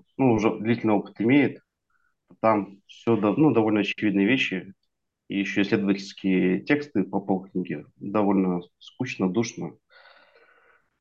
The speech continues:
Поэтому, ну, как посмотреть, с одной стороны, книга хорошая,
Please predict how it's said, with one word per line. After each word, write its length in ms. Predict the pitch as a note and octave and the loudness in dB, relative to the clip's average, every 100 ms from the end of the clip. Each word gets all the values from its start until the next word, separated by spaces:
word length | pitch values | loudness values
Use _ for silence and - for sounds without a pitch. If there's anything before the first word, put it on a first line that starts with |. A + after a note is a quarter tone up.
| _ _ | _ _
Поэтому, 400 | A2 G#2+ G#2+ G#2+ | 0 2 2 4
ну, 200 | A#2 A#2 - - | 4 2 -4 -2
как 160 | C3+ | -2
посмотреть, 400 | C3+ - C3 A2 | 0 0 2 2
с 40 | - | 0
одной 140 | C#3 | 0
стороны, 260 | C#3+ C3 C3 | 0 -2 2
книга 200 | C3+ - | 0 0
хорошая, 640 | D3+ F#3 F#3+ A2 F#2 F#2 | 2 2 2 0 -2 -4